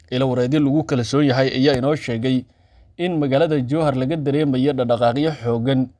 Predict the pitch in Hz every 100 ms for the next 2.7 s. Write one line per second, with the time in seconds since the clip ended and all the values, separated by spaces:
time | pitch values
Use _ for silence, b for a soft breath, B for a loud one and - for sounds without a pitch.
0 | _ _ _ - 110 123 131 156 - 147
1 | 120 117 135 135 - _ 127 127 123 127
2 | 117 - 170 127 123 135